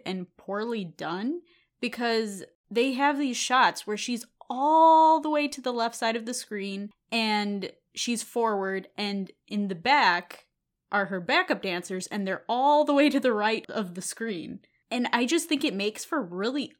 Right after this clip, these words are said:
ugly shots. It's like something was off with the blocking. I don't know, maybe that's just me. It doesn't really make her stand out more either, in my <laughs> opinion, so I don't get it. I just,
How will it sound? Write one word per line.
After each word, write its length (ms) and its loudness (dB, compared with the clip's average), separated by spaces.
ugly 440 -4
shots. 640 -10
It's 160 -2
like 200 2
something 420 2
was 180 2
off 280 4
with 120 -2
the 60 -8
blocking. 600 -12
I 140 0
don't 140 -2
know, 320 -4
maybe 220 -6
that's 240 -6
just 220 -10
me. 320 -8
It 120 -2
doesn't 300 2
really 280 2
make 240 -2
her 200 -4
stand 340 -2
out 220 0
more 340 0
either, 360 -4
in 120 -2
my 140 2
<laughs> 100 4
opinion, 360 0
so 180 0
I 120 -2
don't 180 -4
get 160 -6
it. 220 -8
I 100 -4
just, 280 -8